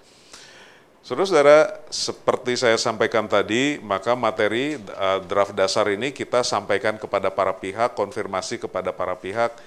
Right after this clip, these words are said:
apakah memang begitu yang dimau para pihak. Nah, ketika ada tambahan-tambahan, kita akan menghasilkan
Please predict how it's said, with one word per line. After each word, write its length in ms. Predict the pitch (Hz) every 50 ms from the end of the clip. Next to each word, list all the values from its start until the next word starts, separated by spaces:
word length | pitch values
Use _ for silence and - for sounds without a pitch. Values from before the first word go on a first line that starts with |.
| - - - - - - -
apakah 640 | 95 95 - 98 95 - - 123 123 127 123 - - -
memang 320 | 107 104 104 110 110 110 104
begitu 400 | 104 98 107 135 139 - - 170 131
yang 160 | 110 101 95 95
dimau 320 | 92 95 90 90 90 95
para 240 | - 95 87 85 85
pihak. 340 | - - 92 87 82 78 - - - - - _ _ _ _ _ - - - - - - - - - - - _ _ _ _ _
Nah, 80 | 95 95
ketika 480 | 95 117 113 - 160 143 147 127 120
ada 80 | 110 117
tambahan-tambahan, 1120 | 117 117 113 110 107 107 110 107 - - 101 98 98 92 101 113 127 147 160 160 156 -
kita 320 | - - 107 101 - 131 127
akan 320 | 120 - 127 113 120 117
menghasilkan 480 | 107 107 107 104 - 117 110 107 127